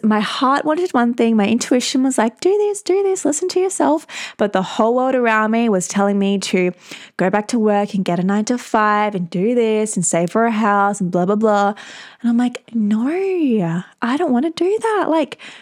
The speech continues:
it's just not me. And so many people, I had support, yes, but because I was breaking out of this norm, like,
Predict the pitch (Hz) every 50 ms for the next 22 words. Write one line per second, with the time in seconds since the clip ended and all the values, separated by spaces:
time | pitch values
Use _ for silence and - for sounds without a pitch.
0 | - - _ _ _ _ _ _ _ _ _ _ _ _ _ _ _ _ - -
1 | 262 - - - - 220 220 220 - - 214 202 - 202 196 190 190 196 190 175
2 | 165 - 185 202 196 - - 214 202 208 214 226 240 240 220 214 185 - 196 190
3 | 190 196 - _ _ _ _ _ _ _ _ - 233 240 233 240 262 254 - -
4 | 247 - - 254 247 - 208 190 185 185 240 269 - - 226 - - 220 - -
5 | 240 226 - 208 214 214 214 208 - - 202 185 208 202 - 214 208 196 190 190
6 | 190 - 202 185 - 202 190 185 190 190 190 185 180 180 -